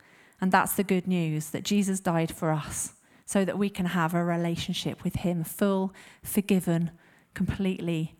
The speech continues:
pure and blameless in his sight, which is amazing. Which is why we celebrate Christmas so much, 'cause it's the beginning of the story.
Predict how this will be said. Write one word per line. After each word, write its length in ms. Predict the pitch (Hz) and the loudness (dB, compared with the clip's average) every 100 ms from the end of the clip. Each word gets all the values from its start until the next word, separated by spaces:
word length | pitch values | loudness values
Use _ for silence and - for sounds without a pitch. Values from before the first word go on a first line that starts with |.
| _ | _
pure 420 | - - 175 175 170 | -2 2 4 4 2
and 200 | 147 165 | -2 0
blameless 540 | 160 156 151 151 - | 0 0 0 -2 -4
in 160 | - 165 | -4 -4
his 140 | 170 | -2
sight, 520 | - 170 - - - - _ - | -4 -4 -8 -12 -16 -16 _ -20
which 180 | - 175 | -12 -6
is 60 | |
amazing. 600 | 170 160 160 175 185 175 - _ _ _ _ - - - - - - _ _ | -4 -2 -2 -4 -8 -10 -12 _ _ _ _ -18 -18 -18 -20 -20 -20 _ _
Which 120 | - | -2
is 140 | 220 196 | 0 2
why 240 | 214 233 | 2 2
we 80 | 220 | 0
celebrate 440 | - 226 233 240 | 0 0 2 0
Christmas 480 | - - 294 320 294 | -2 -4 -4 -4 -4
so 240 | - 247 254 | -4 -4 -4
much, 380 | 302 - - | -4 -6 -8
'cause 180 | - 240 | -6 -4
it's 140 | - - | -6 -8
the 120 | 226 | -6
beginning 480 | 254 254 247 226 220 | -2 2 4 4 4
of 180 | 208 | 2
the 80 | - | 0
story. 600 | 185 - 214 208 160 156 | -4 -2 0 2 0 -2